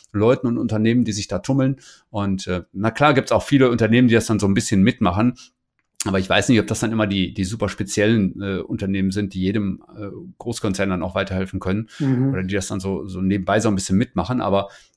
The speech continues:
Speaker 1: also ich sag mal, echte Spezialisten sind da tatsächlich erstmal noch rar, ne? Und, ähm,
Speaker 2: Ja.
Speaker 1: ja, das ist
Speaker 2: Das
Speaker 1: eine
Speaker 2: stimmt,
Speaker 1: Riesenherausforderung,
Speaker 2: ja.
Speaker 1: finde ich auch.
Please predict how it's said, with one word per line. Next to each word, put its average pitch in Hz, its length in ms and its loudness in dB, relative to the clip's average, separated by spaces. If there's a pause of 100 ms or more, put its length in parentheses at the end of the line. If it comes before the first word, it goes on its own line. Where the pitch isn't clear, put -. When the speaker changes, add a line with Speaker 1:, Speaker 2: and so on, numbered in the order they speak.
Speaker 1:
also 95 180 -10
ich 98 100 -8
sag 104 60 -6
mal, 104 160 -4
echte 113 240 -6
Spezialisten 113 760 -4
sind 113 300 -4
da 101 160 -2
tatsächlich - 540 -10
erstmal - 240 -10
noch 98 180 -8
rar, 82 220 -6
ne? 104 240 -10
Und, 85 300 -14
ähm, 85 240 -8 (180)
Speaker 2:
Ja. 123 380 -4 (180)
Speaker 1:
ja, 110 260 0 (400)
das 104 160 -4
ist 107 60 -4
Speaker 2:
Das - 160 -2
Speaker 1:
eine 107 80 2
Speaker 2:
stimmt, 127 100 4
Speaker 1:
Riesenherausforderung, 107 680 0
Speaker 2:
ja. - 40 -16
Speaker 1:
finde 104 140 -8
ich 98 100 -10
auch. - 160 -14